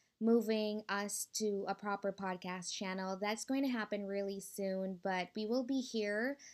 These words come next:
until further notice. Again, thank you so much for just supporting and listening in. And please, if you have a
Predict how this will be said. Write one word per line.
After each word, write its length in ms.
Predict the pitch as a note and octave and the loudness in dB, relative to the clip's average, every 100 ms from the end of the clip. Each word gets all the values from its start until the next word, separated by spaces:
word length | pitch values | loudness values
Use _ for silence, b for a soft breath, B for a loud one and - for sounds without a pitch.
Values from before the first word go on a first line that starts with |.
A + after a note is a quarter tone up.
| B | B
until 280 | A3+ A#3 A3+ | 0 2 2
further 420 | A3 G#3 G3+ G3+ | 2 2 2 2
notice. 600 | F#3 F3 F3+ G3+ A#3 B3+ B B B | 0 0 2 4 4 0 B B B
Again, 320 | A3 A#3 A3+ | 2 4 4
thank 280 | A#3 A#3 A#3 | 4 2 2
you 100 | B3+ | 2
so 300 | B3+ - A3 | 2 2 0
much 460 | G#3+ G3+ A#3 - - | 0 0 -2 -4 -4
for 540 | G#3+ G3 F#3+ F#3 F3+ B B B B _ | 0 2 2 0 -2 B B B B _
just 160 | C4+ C4+ | 0 4
supporting 800 | B3+ A#3+ A3+ A3+ A#3 A#3+ A#3+ A#3+ | 2 2 0 2 4 4 2 0
and 400 | G3+ F#3+ F#3+ F#3+ | 0 0 -2 0
listening 580 | G3+ A#3+ B3 A#3 G#3 G3+ | 2 2 2 2 2 0
in. 360 | G3 G#3 A3+ | 0 2 0
And 400 | - G3 F#3 F#3 F#3+ - | 0 0 0 -4 -8 -4
please, 260 | E4 F#4+ D4 | 0 2 2
if 140 | C4+ | 2
you 120 | C4+ | 2
have 220 | C4 C4 | 2 2
a 100 | A#3 | 0